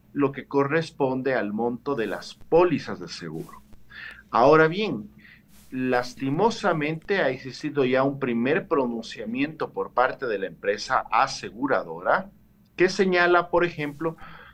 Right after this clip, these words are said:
de que no existen pruebas que determinen que el hundimiento de las casas es fruto de la existencia de Metro de Quito. Ahora,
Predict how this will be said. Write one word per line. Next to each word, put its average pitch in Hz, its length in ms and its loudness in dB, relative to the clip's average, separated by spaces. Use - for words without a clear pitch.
de 156 200 -2
que 147 160 0
no 175 140 4
existen 196 640 -2
pruebas 170 600 4
que 143 140 0
determinen 143 800 -2
que 131 100 -4
el 117 60 -2
hundimiento 131 720 0
de 156 120 2
las 151 320 0
casas - 580 -2
es 165 300 0
fruto 220 540 -2
de 180 300 0
la 135 160 4
existencia 117 640 -2
de 95 120 0
Metro 85 380 -2
de 113 140 4
Quito. - 360 2
Ahora, 113 500 4